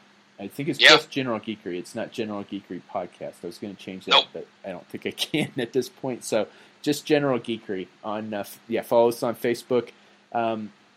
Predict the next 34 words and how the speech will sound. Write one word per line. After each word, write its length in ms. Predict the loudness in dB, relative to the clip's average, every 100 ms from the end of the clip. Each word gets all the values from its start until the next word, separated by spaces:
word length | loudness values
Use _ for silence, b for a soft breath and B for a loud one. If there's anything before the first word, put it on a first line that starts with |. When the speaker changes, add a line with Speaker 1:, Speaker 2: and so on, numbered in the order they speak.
| _ _
Speaker 1:
we 140 | -2 0
do 220 | 6 6
try 200 | 6 -2
and 100 | -2
keep 180 | -4 2
that 160 | 6
updated. 420 | 6 4 0 -2 -4
I, 160 | -6
not 280 | -6 -2 -2
as 140 | -2 -4
much 200 | -4 -2
as 140 | -2
I'd 140 | -2
like 240 | 0 0 0
to, 180 | -2 0
but, 300 | 0 -2 -2 -6
you 80 | -8
know, 120 | -4
we 100 | -6
post 420 | -4 -4 -4 -10
stuff 360 | -8 -4 -4 -4
up 180 | -4
on 140 | -6 -6
there. 240 | -6 -4
I 160 | -2 -4 -8 -6
post 260 | -6 -6 -12
my 80 |
customs, 760 | -8 -2 -2 -2 -6 -4 -8 -12 -10
um, 340 | -8 -8 -10 -14 -20 _ _ _ _ _ _ _ _ _ _ _ -8
all 80 |
kinds 220 | -4 -2 -4
of 60 |
stuff. 280 | -2 -2 -2
So, 300 | 2 2 2